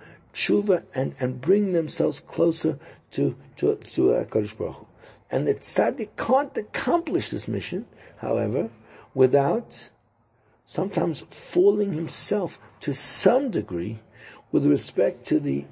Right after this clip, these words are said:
to this matter. Yisrael needs to change themselves by elevating himself and correcting his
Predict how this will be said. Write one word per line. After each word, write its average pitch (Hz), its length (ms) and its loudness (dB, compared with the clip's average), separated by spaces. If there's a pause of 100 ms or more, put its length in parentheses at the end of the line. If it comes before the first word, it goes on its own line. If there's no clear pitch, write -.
to 147 120 -2
this 165 180 2
matter. 220 360 -4 (120)
Yisrael 240 640 2
needs 233 840 -2 (360)
to 202 480 4 (360)
change 165 300 4
themselves - 640 -10 (600)
by 127 320 2 (540)
elevating 180 720 6
himself 131 640 -4 (300)
and 135 200 -2
correcting 151 760 0 (160)
his - 260 -8